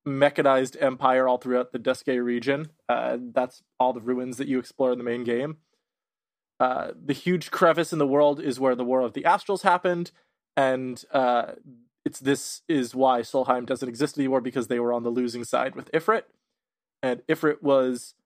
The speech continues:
chained to the Rock of Rabatoa after the war. Um, and I guess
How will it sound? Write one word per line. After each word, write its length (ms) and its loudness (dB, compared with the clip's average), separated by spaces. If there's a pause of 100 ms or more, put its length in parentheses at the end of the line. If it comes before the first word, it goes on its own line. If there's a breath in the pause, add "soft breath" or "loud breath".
(600)
chained 260 -4
to 160 -20
the 100 2
Rock 400 0
of 540 -2
Rabatoa 720 -4 (340)
after 340 -4
the 100 -10
war. 440 -8 (560)
Um, 280 -12 (580)
and 120 -2
I 80 2
guess 260 -6